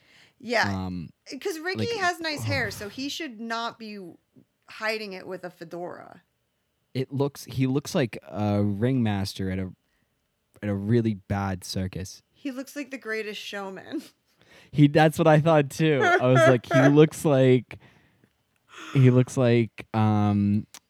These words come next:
Speaker 2: uh, what's his name? Hugh Jackman if he got in a bad accident."
Speaker 1: Yeah. Oh my God. Um, so Ricky's just like, "You need to, Daisy, you gotta get rid of Sinister Chi Chi. This, um, conflict cannot go on."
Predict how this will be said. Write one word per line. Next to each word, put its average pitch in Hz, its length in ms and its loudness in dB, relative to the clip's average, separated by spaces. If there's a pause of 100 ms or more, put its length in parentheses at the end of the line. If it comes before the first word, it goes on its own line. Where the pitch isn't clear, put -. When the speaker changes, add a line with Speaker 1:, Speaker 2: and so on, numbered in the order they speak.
(260)
Speaker 2:
uh, 98 240 -4
what's 101 220 -2
his 101 140 -4
name? 98 180 -2
Hugh 110 180 4
Jackman 104 440 -2
if - 80 -6
he 98 60 -4
got 95 120 -4
in 92 80 -4
a 90 40 -6
bad 90 240 -6
accident." 87 600 -10
Speaker 1:
Yeah. 185 380 -14 (680)
Oh 190 220 -8
my 175 200 -8
God. 160 640 -8 (160)
Um, 247 540 -2 (220)
so 262 500 -4
Ricky's 269 420 -10
just 240 200 -16
like, 233 200 -12
"You 226 140 -14
need 233 200 -14
to, 220 160 -8
Daisy, 214 380 -14
you 220 100 -14
gotta 226 180 -6
get 214 80 -10
rid 196 160 -10
of 180 100 -12
Sinister 175 560 -14
Chi - 220 -18
Chi. 170 300 -16
This, - 420 -20
um, 64 500 -16 (420)
conflict 226 600 -12
cannot 226 440 -12
go 156 180 -12
on." 170 600 -12